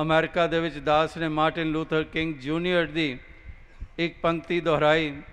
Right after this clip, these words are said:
ਜਿਸ ਵਿੱਚ ਮਾਰਟਿਨ ਲੂਥਰ ਕਿੰਗ ਜੂਨੀਅਰ ਨੇ ਇਹ ਗੱਲ ਕਹੀ ਸੀ, "If I come to know that tomorrow this world will go, will go to pieces,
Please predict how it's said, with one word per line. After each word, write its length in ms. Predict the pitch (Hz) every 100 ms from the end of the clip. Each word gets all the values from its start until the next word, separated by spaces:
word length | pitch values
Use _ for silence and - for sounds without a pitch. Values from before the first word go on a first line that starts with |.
| - - - - -
ਜਿਸ 260 | 151 196 -
ਵਿੱਚ 160 | 190 185
ਮਾਰਟਿਨ 460 | 165 165 180 185
ਲੂਥਰ 300 | 175 156 175
ਕਿੰਗ 300 | - 170 175
ਜੂਨੀਅਰ 420 | 147 160 175 185
ਨੇ 340 | 180 180 143 135 - - - - - -
ਇਹ 220 | 175 190
ਗੱਲ 160 | 190 175
ਕਹੀ 300 | - 170 160
ਸੀ, 500 | - 156 127 139 143 - - - - - - - - - - - - - - - - - - - - - 175
"If 300 | 170 - 175
I 400 | - 160 170 165
come 340 | 143 - 170 165
to 160 | 170
know 200 | 156 170 151
that 320 | 156 147 160
tomorrow 380 | 156 165 175 165
this 300 | 139 156 - 143
world 380 | 160 175 165
will 180 | 160 135 127
go, 120 | 160 170 151 151
will 180 | 160 151 139
go 120 | 160 175 175
to 80 | 147 185
pieces, 440 | 190 - 156 123